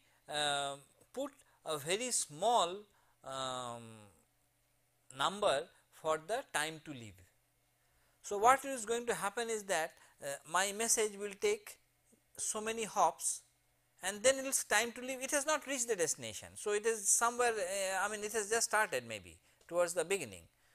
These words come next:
So, its time to live is going to become zero. So, as soon as the time to live, uh, go, becomes zero, the intermediate node maybe that router.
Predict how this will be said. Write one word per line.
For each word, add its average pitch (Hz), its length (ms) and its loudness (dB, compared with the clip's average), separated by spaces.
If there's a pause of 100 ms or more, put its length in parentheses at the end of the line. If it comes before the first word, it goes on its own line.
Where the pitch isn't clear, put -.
(160)
So, 269 280 0
its 214 240 0
time 208 340 0
to 240 60 -10
live 233 280 -6
is 240 340 -8
going 175 200 -6
to 208 80 -10
become 220 320 -10 (220)
zero. 123 300 -4 (640)
So, 196 120 -4
as 208 140 2
soon 311 120 2
as 285 120 6
the 254 100 4
time 240 260 4
to 254 60 -8
live, 240 280 -4
uh, 190 320 0
go, 196 320 4
becomes 214 320 -2
zero, 190 400 2 (300)
the 165 280 4
intermediate 226 640 2
node 208 380 4
maybe 180 220 -4
that 165 200 -2
router. 175 460 4